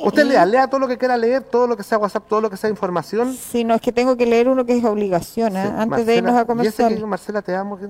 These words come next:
Speaker 1: Nada que ver,
Speaker 2: Nada
Speaker 1: ¿no?
Speaker 2: que ver,
Speaker 1: Ah.
Speaker 2: oiga, si esta es una cuestión que me mandó mi hija y quiere que la lea también.
Speaker 1: Tantos corazones que le manda.
Speaker 2: ¿Corazones?
Speaker 1: Sí, bueno, ya. Sí, así les dicen ahora, hija, para esconder un poco la realidad. Pero
Speaker 2: Toyita,
Speaker 1: bueno.
Speaker 2: ya leeré tu WhatsApp.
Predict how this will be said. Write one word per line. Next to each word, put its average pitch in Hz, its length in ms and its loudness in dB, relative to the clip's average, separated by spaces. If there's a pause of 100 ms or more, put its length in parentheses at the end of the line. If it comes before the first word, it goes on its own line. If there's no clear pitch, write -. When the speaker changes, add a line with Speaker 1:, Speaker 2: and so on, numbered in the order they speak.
Speaker 1:
Nada 190 160 -6
que 262 140 -12
ver, 247 100 -6
Speaker 2:
Nada 214 280 2
Speaker 1:
¿no? 277 60 0
Speaker 2:
que 247 140 0
ver, 269 240 2
Speaker 1:
Ah. 285 40 4
Speaker 2:
oiga, 262 340 0
si - 100 -6
esta - 160 -4
es 240 60 2
una 233 100 2
cuestión 220 240 -4
que 240 100 -2
me 220 60 -2
mandó 214 320 -2
mi 226 160 -2
hija 196 300 -4 (240)
y 202 80 -10
quiere 240 180 0
que 240 80 0
la 220 140 4
lea 262 260 2
también. 170 440 -2
Speaker 1:
Tantos 196 280 -10
corazones 165 560 -10
que - 140 -16
le 147 100 -14
manda. 165 480 -16 (480)
Speaker 2:
¿Corazones? 208 960 -4
Speaker 1:
Sí, 202 160 -4
bueno, 170 300 0
ya. 123 200 -2 (880)
Sí, 160 260 -6
así 165 300 -6
les 160 140 -8
dicen 160 280 -8
ahora, 135 280 -6
hija, 127 240 -10
para 127 80 -12
esconder 131 340 -10
un 135 120 -10
poco 131 200 -10
la 123 120 -8
realidad. 113 280 -12
Pero 175 120 0
Speaker 2:
Toyita, 226 340 4
Speaker 1:
bueno. 208 160 -8
Speaker 2:
ya 277 180 2
leeré 294 380 2
tu 294 120 -2
WhatsApp. 269 1000 4